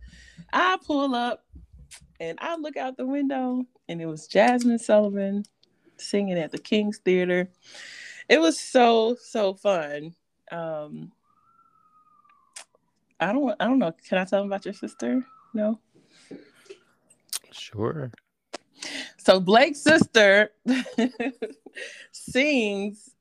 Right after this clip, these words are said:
Speaker 1: background for Jasmine, and that's how he got the tickets. And so he ended up inviting me.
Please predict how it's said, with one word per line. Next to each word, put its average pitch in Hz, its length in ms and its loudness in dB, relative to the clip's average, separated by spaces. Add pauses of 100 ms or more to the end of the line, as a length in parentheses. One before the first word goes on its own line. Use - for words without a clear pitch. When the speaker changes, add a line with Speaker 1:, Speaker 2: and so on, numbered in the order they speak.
Speaker 1:
background 165 760 -2
for 165 120 -12
Jasmine, 156 460 -8
and 151 180 -14
that's 156 200 -6
how 151 160 -8
he 151 160 -14
got - 240 -12
the - 80 -16
tickets. - 640 -14
And 139 140 -14
so 139 260 -6
he 131 340 -6
ended 143 220 -8
up - 120 -12
inviting 139 460 -12
me. 151 220 -14